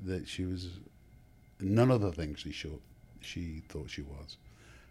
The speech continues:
And she's a wonderful person. And you go around the room and you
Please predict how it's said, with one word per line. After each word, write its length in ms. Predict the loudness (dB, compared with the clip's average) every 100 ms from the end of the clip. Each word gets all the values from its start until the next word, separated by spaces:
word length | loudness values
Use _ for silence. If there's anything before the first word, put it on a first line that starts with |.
| -12
And 100 | -10
she's 240 | -8 -8
a 140 | -4 4
wonderful 320 | 4 4 0
person. 440 | -6 -8 -8 -10 -12 -18 -20 -20 -20 -4
And 120 | 2 4
you 120 | 8
go 180 | 10 10
around 300 | 8 6 4
the 80 |
room 340 | 4 6 6 4
and 100 | 2
you 220 | 0